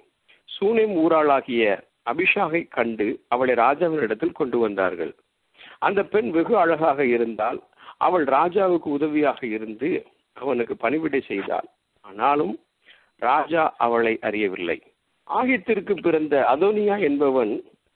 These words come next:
"நான் ராஜா ஆவேன்" என்று சொல்லி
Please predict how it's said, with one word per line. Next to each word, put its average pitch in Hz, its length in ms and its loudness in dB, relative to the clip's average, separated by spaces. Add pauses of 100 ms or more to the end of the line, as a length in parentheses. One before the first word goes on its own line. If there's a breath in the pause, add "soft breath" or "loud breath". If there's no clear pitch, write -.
(260)
"நான் 131 400 0
ராஜா 185 460 2
ஆவேன்" 160 480 4
என்று 139 360 0
சொல்லி 135 560 -4